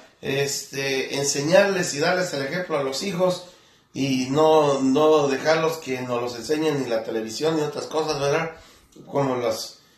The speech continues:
estos videojuegos o los, ¿cómo se llaman?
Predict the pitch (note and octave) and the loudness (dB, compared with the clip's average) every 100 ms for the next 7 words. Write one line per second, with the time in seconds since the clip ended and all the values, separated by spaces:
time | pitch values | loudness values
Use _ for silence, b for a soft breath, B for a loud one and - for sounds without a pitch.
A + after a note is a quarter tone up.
0 | b C3+ - C#3+ C3 A#2 A#2+ - D#3 D#3 | b -12 -8 -6 -6 -4 -4 0 0 2
1 | D3+ B2 B2 A2+ A2+ - D#3 D#3+ D#3 E3+ | 0 -2 -2 -2 -2 -6 -6 -4 -2 0
2 | D3+ C3+ | 0 -4